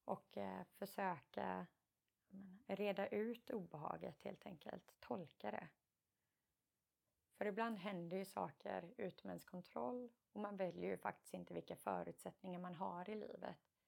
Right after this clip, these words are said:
Utan man får ju mer hantera det som kommer och försöka ge sig själv bättre verktyg för att hantera saker annorlunda i framtiden.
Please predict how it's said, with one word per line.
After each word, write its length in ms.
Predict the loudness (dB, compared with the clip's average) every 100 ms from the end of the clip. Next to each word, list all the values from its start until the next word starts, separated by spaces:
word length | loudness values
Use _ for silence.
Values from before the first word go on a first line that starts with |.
| _ _ _ _ _
Utan 300 | 0 0 0
man 160 | -2 -2
får 140 | 0
ju 60 | 0
mer 300 | 0 0 -2
hantera 880 | -4 -6 -2 -2 0 -2 -2 -4 -4
det 120 | -4
som 160 | -4 0
kommer 680 | 2 2 0 -2 0 -2 -4
och 100 | -4
försöka 800 | -4 -4 -2 -2 -2 -2 0 -2 _ _ _ _ _ _ -2
ge 140 | -2
sig 180 | 0 -4
själv 420 | -2 0 0 -4
bättre 380 | -6 -6 -4 -2
verktyg 520 | 0 -2 -2 -4 -2
för 100 | -4
att 100 | -8
hantera 600 | -6 -6 -6 -4 -4 -6 -10 -12
saker 540 | -2 -2 -2 -6 -6 -4
annorlunda 460 | -6 -4 -6 -6 -8
i 60 |
framtiden. 800 | -4 -4 -4 -4 -4 -2 -2 -4